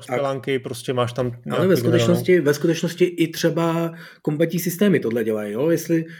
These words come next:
Speaker 1: jestli prostě v Kingdom Come ten oponent na tebe zaútočí sekem zhora nebo tě bodne, jo? To je vstupní
Speaker 2: Aha.
Speaker 1: náhoda. Ty prostě tam stojíš a on na tebe nějak jako seká. A teď zase to je něco, že prostě je to náhodný,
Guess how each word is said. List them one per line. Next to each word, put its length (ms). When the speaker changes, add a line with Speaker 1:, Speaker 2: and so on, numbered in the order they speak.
Speaker 1:
jestli 220
prostě 280
v 60
Kingdom 320
Come 320
ten 400
oponent 400
na 100
tebe 380
zaútočí 440
sekem 300
zhora 220
nebo 160
tě 120
bodne, 360
jo? 120
To 100
je 60
vstupní 360
Speaker 2:
Aha. 80
Speaker 1:
náhoda. 240
Ty 80
prostě 280
tam 140
stojíš 560
a 40
on 120
na 60
tebe 220
nějak 240
jako 180
seká. 380
A 80
teď 140
zase 400
to 100
je 120
něco, 280
že 120
prostě 600
je 100
to 120
náhodný, 680